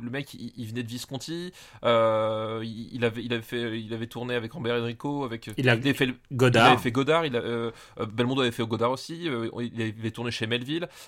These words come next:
Speaker 1: Euh, enfin, voilà, on, on sortait quand même de, d'une, euh,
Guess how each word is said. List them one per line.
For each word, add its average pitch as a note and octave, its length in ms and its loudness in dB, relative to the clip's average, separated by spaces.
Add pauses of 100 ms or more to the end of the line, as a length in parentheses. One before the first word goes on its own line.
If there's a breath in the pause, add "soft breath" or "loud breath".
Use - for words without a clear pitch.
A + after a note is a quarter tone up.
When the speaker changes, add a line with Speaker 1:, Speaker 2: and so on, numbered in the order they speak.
(120)
Speaker 1:
Euh, G#2 260 0
enfin, G2+ 300 0 (140)
voilà, - 220 4 (220)
on, C3 240 -8
on C3 80 -8
sortait F3 280 -4
quand C#3+ 140 -2
même C#3 220 -4
de, G#2+ 680 -10
d'une, G#2 260 -16 (960)
euh, - 80 -12